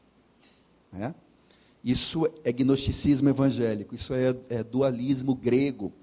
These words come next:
isso não é bíblico. Mini-, embaixo, no andar de baixo, está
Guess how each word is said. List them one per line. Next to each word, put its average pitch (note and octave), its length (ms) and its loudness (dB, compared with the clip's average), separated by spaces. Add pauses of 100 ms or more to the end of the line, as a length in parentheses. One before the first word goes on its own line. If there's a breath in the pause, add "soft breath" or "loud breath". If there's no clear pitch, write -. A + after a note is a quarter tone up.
(220 soft breath)
isso - 200 -8
não C#3+ 180 2
é D3 60 4
bíblico. B2+ 640 0 (420 soft breath)
Mini-, C#3 300 2
embaixo, C#3 720 2
no C3 100 4
andar D3+ 280 4
de C#3 120 -4
baixo, C#3+ 520 2
está C3 520 0